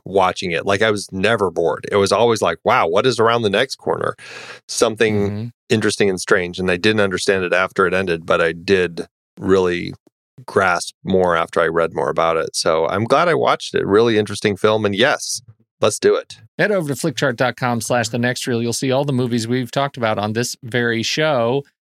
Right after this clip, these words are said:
Speaker 2: If you swipe over in your show notes, tap the word Flickchart, it should take you straight to City Zero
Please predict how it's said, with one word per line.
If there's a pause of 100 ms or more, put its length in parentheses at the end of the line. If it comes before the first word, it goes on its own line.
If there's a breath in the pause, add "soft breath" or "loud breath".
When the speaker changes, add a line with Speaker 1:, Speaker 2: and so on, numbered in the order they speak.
(340 loud breath)
Speaker 2:
If
you
swipe
over
in
your
show
notes,
tap
the
word
Flickchart,
it
should
take
you
straight
to
City
Zero